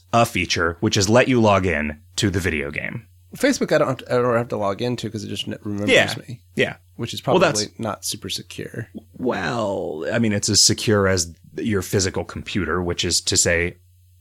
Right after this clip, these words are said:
Speaker 2: Insecure.
Speaker 1: a hundred percent secure because you're not gonna lose it.
Speaker 2: I, I'm not at it right now. Somebody
Speaker 1: That's
Speaker 2: could
Speaker 1: n-
Speaker 2: totally be hacking my Facebooks.
Speaker 1: That's true. They probably are. Somebody, does it looks like, does it looks, does it looks like you're having fun?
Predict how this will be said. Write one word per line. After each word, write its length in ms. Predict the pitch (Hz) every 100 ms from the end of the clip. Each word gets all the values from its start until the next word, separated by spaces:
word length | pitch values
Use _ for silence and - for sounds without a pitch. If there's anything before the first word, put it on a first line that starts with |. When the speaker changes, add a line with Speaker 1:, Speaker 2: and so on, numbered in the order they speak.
| 113
Speaker 2:
Insecure. 260 | 110 -
Speaker 1:
a 20 | 110
hundred 380 | 113 110 92
percent 320 | - 87 80 -
secure 320 | - 85 82
because 480 | 95 87 87 80 -
you're 480 | 92 90 85 82 85 -
not 420 | 107 101 92 80
gonna 120 | 82 82
lose 240 | 107 87
it. 100 | - - - - - - - - - - - -
Speaker 2:
I, 200 | - - - -
I'm 140 | -
not 200 | 101 -
at 140 | 101 95
it 100 | -
right 160 | 95
now. 300 | 101 113 107
Somebody 300 | 113 123 113
Speaker 1:
That's 60 | 107
Speaker 2:
could 100 | 117
Speaker 1:
n- 120 | 101
Speaker 2:
totally 280 | - 110 107
be 100 | 104
hacking 460 | 95 104 - 107 104
my 100 | 101
Facebooks. 600 | - 117 - - - - -
Speaker 1:
That's 220 | 107 107
true. 220 | - 101
They 120 | 85 87
probably 440 | 101 95 90 85
are. 260 | 76 76 -
Somebody, 340 | - 101 92
does 240 | 92 95 87
it 80 | 95
looks 180 | 104
like, 160 | 110 98 98
does 160 | 90 92
it 40 |
looks, 360 | 92 113 - - - -
does 240 | 104 139 135
it 100 | 143
looks 360 | 135 147 - 151
like 260 | 151 139
you're 180 | 127 123
having 380 | 123 120 117 110
fun? 380 | 110 131 143